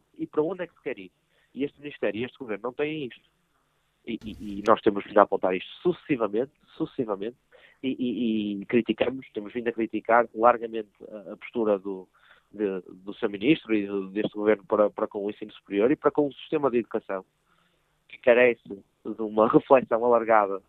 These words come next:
já há algum tempo. Estamos a educar e estamos a, a, a formar, eh, jovens e estudantes, eh, a-, iguais, igual há quarenta anos atrás.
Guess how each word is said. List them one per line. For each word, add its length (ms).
já 240
há 180
algum 200
tempo. 340
Estamos 340
a 40
educar 380
e 60
estamos 320
a, 60
a, 500
a 40
formar, 380
eh, 100
jovens 400
e 40
estudantes, 560
eh, 60
a-, 160
iguais, 580
igual 400
há 60
quarenta 380
anos 120
atrás. 320